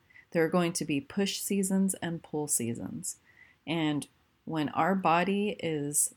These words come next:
telling us and demanding what we need to do, we need to listen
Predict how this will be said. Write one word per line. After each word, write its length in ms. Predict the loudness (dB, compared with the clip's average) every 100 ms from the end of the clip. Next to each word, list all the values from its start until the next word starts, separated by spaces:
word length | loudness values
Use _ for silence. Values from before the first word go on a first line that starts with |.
| -6
telling 420 | -2 0 2 2
us 220 | 2 0
and 140 | 0
demanding 560 | 0 0 0 0 0 2
what 180 | 2 0
we 80 | -2
need 220 | -2 -4
to 100 | -4
do, 460 | -2 -2 -2 -4 -4
we 100 | -4
need 200 | -2 -4
to 160 | -6
listen 680 | -6 -4 -2 0 2 0